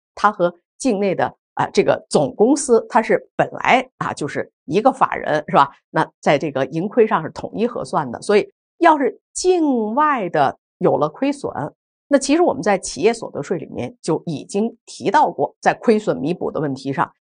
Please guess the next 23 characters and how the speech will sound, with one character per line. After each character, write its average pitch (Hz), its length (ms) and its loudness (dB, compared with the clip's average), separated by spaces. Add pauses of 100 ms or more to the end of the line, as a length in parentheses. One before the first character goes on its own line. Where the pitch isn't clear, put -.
境 359 380 6
外 330 260 2
的 156 140 4
要 190 240 2
是 156 160 -4
有 147 120 -2
了 135 120 -4
亏 233 200 -2
损， - 500 -6
能 185 260 2
不 370 160 6
能 196 280 0 (240)
把 151 220 2 (260)
境 277 320 4
外 269 320 4
的 131 400 4
亏 - 160 2
损， - 520 0
啊， 151 240 4
这 - 120 -8
个 160 80 0
外 214 240 4
亏， - 400 0